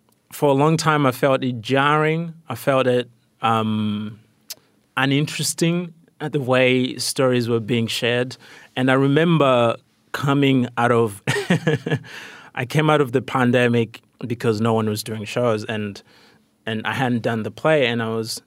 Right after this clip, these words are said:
a bit devastated that I hadn't done the play because I was super excited about that new form that I was wanting to explore.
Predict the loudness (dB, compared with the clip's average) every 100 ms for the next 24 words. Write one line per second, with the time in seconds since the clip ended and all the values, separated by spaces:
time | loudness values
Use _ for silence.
0 | _ _ -4 -4 0 0 0 0 2 2
1 | 0 0 0 0 0 -2 -4 -4 -4 -4
2 | -6 -4 -4 -4 -4 -2 -4 -2 -2 0
3 | -2 0 -2 -2 -4 -2 -2 -4 -4 -6
4 | -4 -4 -6 -6 -6 -6 -8 -10 -8 -8
5 | -10 -12 -12 -12 -12 -12